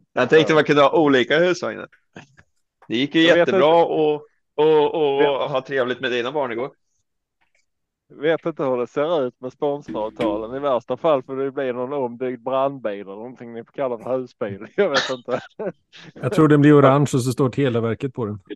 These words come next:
Speaker 2: <laughs> Ja. Det är gammal,
Speaker 1: Har, har du
Speaker 2: gammal s-,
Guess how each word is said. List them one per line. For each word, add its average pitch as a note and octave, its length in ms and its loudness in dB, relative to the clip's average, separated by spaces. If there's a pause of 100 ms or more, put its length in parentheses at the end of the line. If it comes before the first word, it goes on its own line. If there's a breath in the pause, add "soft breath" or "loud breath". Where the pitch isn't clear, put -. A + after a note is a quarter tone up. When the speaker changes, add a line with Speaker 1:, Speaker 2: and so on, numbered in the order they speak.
(140)
Speaker 2:
<laughs> G3+ 160 2 (120)
Ja. D3 440 -4 (1080 soft breath)
Det C#3+ 100 -2
är D3+ 40 -2
gammal, C#3+ 360 0
Speaker 1:
Har, D3 40 6
har C#3+ 60 6
du C#3 120 6
Speaker 2:
gammal C#3 320 2
s-, - 140 -8